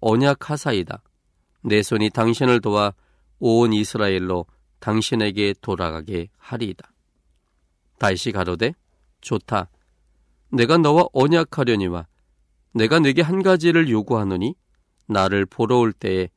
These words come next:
위선 사울의 딸 미갈을 데리고 오라. 그렇지 않으면 내 얼굴을 보지 못하리라." 하고, 사울의 아들 이스보셋에게 사자들을 보내어 이르되,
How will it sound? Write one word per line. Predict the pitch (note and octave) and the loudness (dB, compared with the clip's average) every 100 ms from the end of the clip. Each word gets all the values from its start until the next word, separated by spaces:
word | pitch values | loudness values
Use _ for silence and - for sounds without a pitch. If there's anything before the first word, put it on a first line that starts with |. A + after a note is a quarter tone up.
| _ _ _ _ _ _ _ _ - | _ _ _ _ _ _ _ _ 0
위선 | C3 E3+ D#3+ | 2 4 2
사울의 | - F3 F3+ E3+ D#3+ - | 4 4 4 4 0 -2
딸 | - C#3 C3 | 2 4 4
미갈을 | G#2 G#2 G2+ G#2+ G#2 A2 | 2 0 0 0 2 0
데리고 | - G#2 F#2+ G2+ | 0 -4 -4 -4
오라. | G2 - G2+ _ _ _ _ _ | -4 -6 -18 _ _ _ _ _
그렇지 | - G2 G2+ A2+ | -6 -2 -2 0
않으면 | F#2+ F#2 F#2+ F#2 | -2 0 -2 0
내 | G2 | 0
얼굴을 | G#2+ G2+ G#2 G2+ C3 - _ _ | 2 0 -2 -2 -2 -4 _ _
보지 | - A2+ G#2+ C3+ | -8 -6 -4 -2
못하리라." | B2+ G2 G2 - G#2 G#2 A2+ | -2 -2 -6 -8 -6 -6 -6
하고, | F#2+ - - _ _ _ _ _ _ _ _ _ _ _ | -8 -12 -20 _ _ _ _ _ _ _ _ _ _ _
사울의 | - C#3+ B2+ B2+ | -4 0 2 4
아들 | A#2+ G#2+ A#2+ A2+ - | 2 2 2 0 -2
이스보셋에게 | - A#2+ - C3 A2 A2 - A2 F#2+ F2+ F#2 E2+ _ _ _ _ _ _ _ _ _ | -2 -2 0 -2 0 -2 -2 -2 0 -2 -4 -8 _ _ _ _ _ _ _ _ _
사자들을 | - D3+ C#3 D3 F#3 | -6 0 0 4 4
보내어 | F3 D3 C#3+ C#3 C3+ | 4 0 2 2 0
이르되, | A2+ G2+ G2+ G#2+ | 0 -2 -2 -4